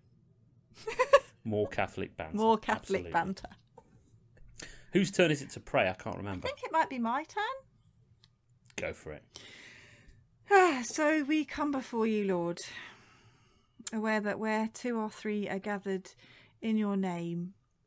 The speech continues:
Speaker 1: you are present. And I read something beautiful about how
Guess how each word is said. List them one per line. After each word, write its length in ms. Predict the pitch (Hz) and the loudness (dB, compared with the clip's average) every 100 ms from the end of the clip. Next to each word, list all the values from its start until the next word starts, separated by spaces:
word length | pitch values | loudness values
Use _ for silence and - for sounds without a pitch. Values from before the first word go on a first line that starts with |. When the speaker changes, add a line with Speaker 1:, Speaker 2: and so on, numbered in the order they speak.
| _ | _
Speaker 1:
you 200 | 190 185 | -4 -2
are 160 | 156 180 | -2 -6
present. 680 | - 175 165 160 - - - _ _ _ _ _ _ _ _ _ _ _ _ - | -8 -8 -8 -10 -12 -16 -20 _ _ _ _ _ _ _ _ _ _ _ _ -8
And 320 | 180 175 170 | -6 -4 -4
I 80 | 175 | -6
read 240 | 170 175 - | -4 -6 -6
something 400 | 190 165 - 170 | -6 -6 -6 -6
beautiful 680 | 180 185 - - 175 170 175 | -4 -6 -6 -10 -6 -4 -6
about 500 | 175 170 170 165 - - | -2 -2 -2 -8 -14 -12
how 380 | 180 170 165 165 | -8 -6 -6 -10